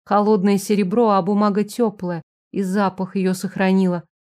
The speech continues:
«С ночи», пожаловалась Шанти. Грейтон погрозил ей сухим кулачком и поспешно добавил:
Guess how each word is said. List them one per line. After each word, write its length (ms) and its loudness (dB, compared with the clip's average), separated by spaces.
«С 160 -10
ночи», 640 2
пожаловалась 760 2
Шанти. 600 -2
Грейтон 440 4
погрозил 600 4
ей 260 2
сухим 420 2
кулачком 760 2
и 60 2
поспешно 600 0
добавил: 520 2